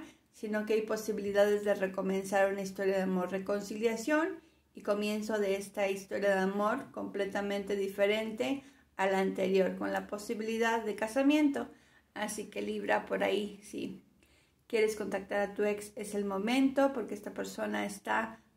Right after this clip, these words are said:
receptiva, aunque quizás te pueda hacer ciertas, ciertas, este, reclamos o ciertas situaciones que quizás no te, no te gusten mucho. Bien,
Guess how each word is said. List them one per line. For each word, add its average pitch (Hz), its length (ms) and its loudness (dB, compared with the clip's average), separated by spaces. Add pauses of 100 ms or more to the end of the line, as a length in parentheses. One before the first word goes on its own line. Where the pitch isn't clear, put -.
(100)
receptiva, 269 1000 0
aunque 214 340 -4
quizás 220 520 -2
te 214 100 -8
pueda 214 260 0
hacer 208 300 -4
ciertas, 202 800 -2 (680)
ciertas, 202 760 -2
este, 190 520 -2
reclamos 208 960 4
o 196 100 -4
ciertas 202 540 -4
situaciones 196 800 -4 (320)
que 196 140 -10
quizás 202 340 2
no 214 220 -2
te, 190 260 0
no 208 140 -4
te 202 140 0
gusten 196 420 -4
mucho. - 320 -4 (3000)
Bien, 202 220 2